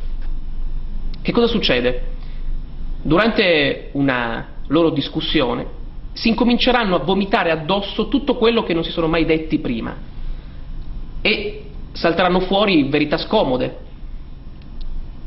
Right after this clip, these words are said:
e quindi saranno costretti a non lasciarsi perdere,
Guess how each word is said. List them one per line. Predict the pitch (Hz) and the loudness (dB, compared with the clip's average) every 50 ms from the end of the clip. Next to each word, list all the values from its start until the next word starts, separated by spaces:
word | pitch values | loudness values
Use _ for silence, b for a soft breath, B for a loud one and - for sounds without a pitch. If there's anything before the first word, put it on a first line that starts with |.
| - - - | -4 -4 -2
e | - 208 208 | -2 0 2
quindi | - 294 294 277 254 | 4 6 6 6 6
saranno | - 226 202 196 196 190 | 6 4 4 4 2 2
costretti | 196 208 196 - - 226 247 254 247 - - - 247 254 - | 2 0 0 0 2 2 2 2 2 -2 0 0 0 0 2
a | - 175 | 0 0
non | 175 202 214 | 2 4 4
lasciarsi | 214 202 - - 180 175 - 175 | 2 2 2 0 0 0 -2 -2
perdere, | 135 - 117 113 127 131 135 - - - | -2 0 0 0 -2 -4 -4 -4 -6 -6